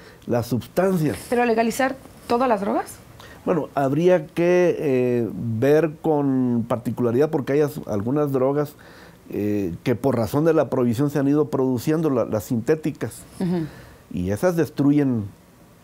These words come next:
Speaker 1: el tejido del cerebro y no sé cuántas cosas. Yo no soy doctor, pero, eh, hay que, eh, eh, ver precisamente bajo argumentos médicos. Entonces,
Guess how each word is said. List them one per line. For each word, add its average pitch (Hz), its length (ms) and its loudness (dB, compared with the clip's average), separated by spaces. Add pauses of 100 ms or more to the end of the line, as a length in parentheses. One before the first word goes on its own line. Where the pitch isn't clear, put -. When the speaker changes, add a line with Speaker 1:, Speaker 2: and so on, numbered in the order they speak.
(140)
Speaker 1:
el 104 120 -4
tejido 123 720 2
del 104 140 -2
cerebro 123 680 0
y 110 100 2
no 120 140 -2
sé 127 100 -4
cuántas 123 260 -2
cosas. 147 180 0
Yo 127 100 0
no 131 100 -2
soy 123 260 -2 (140)
doctor, 98 460 0 (600)
pero, 170 520 4
eh, 123 320 2
hay 123 280 0 (120)
que, 147 380 4
eh, 117 60 0 (1000)
eh, 92 80 -4
ver 135 280 0
precisamente 151 540 0
bajo 127 320 -2
argumentos 120 680 0
médicos. 151 580 0
Entonces, 139 480 -2